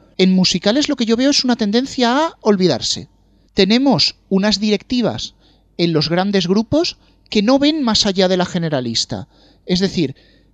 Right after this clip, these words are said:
las musicales las han reducido a un morning más fórmula porque no quieren gastar dinero allí, no están haciendo demasiado para captar más anunciantes allí, encima ahora que va a ser más difícil. Eh,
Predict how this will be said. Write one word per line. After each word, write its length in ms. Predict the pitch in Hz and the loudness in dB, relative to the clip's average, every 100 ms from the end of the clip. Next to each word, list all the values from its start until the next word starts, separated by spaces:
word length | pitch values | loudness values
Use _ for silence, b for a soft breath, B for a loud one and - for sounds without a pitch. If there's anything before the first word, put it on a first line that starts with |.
| _ | _
las 320 | 175 185 175 | -2 0 2
musicales 540 | 185 175 190 240 285 240 | 0 0 0 0 0 -2
las 180 | 196 | -2
han 100 | 240 | -4
reducido 560 | 254 233 208 233 196 196 | -4 -6 -6 -4 0 0
a 200 | 180 - _ | 0 -2 _
un 200 | 240 240 | -2 -2
morning 440 | 214 180 156 156 156 | 0 -2 -2 -8 -6
más 200 | 170 - | -6 0
fórmula 520 | 233 247 262 285 370 b b b b | 0 2 2 2 0 b b b b
porque 340 | 196 185 190 | 2 4 0
no 200 | 165 240 | 2 0
quieren 340 | 262 262 226 202 | 0 0 0 0
gastar 400 | 180 - 196 180 | 0 0 0 0
dinero 340 | 180 175 165 | 0 0 2
allí, 300 | 160 208 320 _ b b b - | 2 2 -2 _ b b b -4
no 220 | 185 247 | 0 2
están 280 | 311 277 240 | 2 0 -2
haciendo 540 | - 240 220 185 160 - | 0 -2 0 0 -2 0
demasiado 880 | 175 180 151 - 214 262 180 110 - b b b - | 0 0 0 -2 -2 -4 -4 -8 -14 b b b 0
para 220 | 175 170 | 0 2
captar 460 | 165 - - 233 | -4 -4 0 0
más 200 | 254 214 | 0 0
anunciantes 680 | 214 190 180 196 175 170 151 | 0 0 -2 -2 -2 0 -2
allí, 280 | 156 196 196 b b | -2 0 -2 b b
encima 500 | 175 165 - 220 202 | -6 -4 0 2 4
ahora 260 | 196 226 143 | 4 4 2
que 120 | 156 | -2
va 80 | 151 | -4
a 40 | |
ser 140 | - 180 | -4 -4
más 160 | 180 | -4
difícil. 540 | 180 202 220 269 302 - b b b b | -4 -6 -6 -2 -4 -6 b b b b
Eh, 800 | 170 160 151 147 143 139 127 | 0 2 0 0 -2 -4 -10